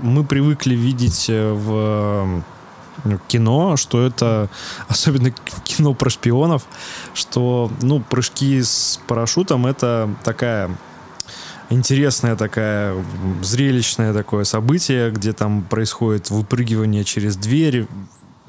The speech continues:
На каком самолёте вы летаете в Могилёвском клубе, э, с которого прыгаете? Э, расскажи про,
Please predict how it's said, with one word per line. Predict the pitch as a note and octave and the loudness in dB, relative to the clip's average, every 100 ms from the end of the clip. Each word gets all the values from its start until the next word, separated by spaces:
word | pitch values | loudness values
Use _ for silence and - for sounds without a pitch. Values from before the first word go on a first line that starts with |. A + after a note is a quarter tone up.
| - A2+ | -20 -4
На | B2+ | -2
каком | C3+ - E3+ | 0 0 0
самолёте | D3 C3+ C3 A#2+ | 2 2 2 0
вы | A2+ D3+ | 2 2
летаете | G#3 D#3 C3 A#2 A2+ - A2+ G2 | 2 0 0 0 0 0 0 0
в | F#2+ G2+ | -2 0
Могилёвском | A2+ A#2 A#2 G#2+ - G#2 | 2 2 0 0 -2 -2
клубе, | - A2+ G2+ G#2 - - - - - - | -2 -2 0 -2 -4 -14 -18 -14 -14 -6
э, | A2 G#2+ G#2 G#2+ | -2 0 0 -2
с | G2+ - - | -2 -4 -2
которого | - A2+ A#2 A2+ G#2 | 0 0 0 0 0
прыгаете? | B2 G#2+ G#2+ G2+ G2+ F#2+ F2+ | -2 0 0 0 -2 -2 -2
Э, | F#2+ G2+ F#2+ F#2+ G#2+ | -2 -2 -2 -2 0
расскажи | A#2 - B2+ C3 | 0 0 0 0
про, | A2 G#2+ G2 | 0 0 -2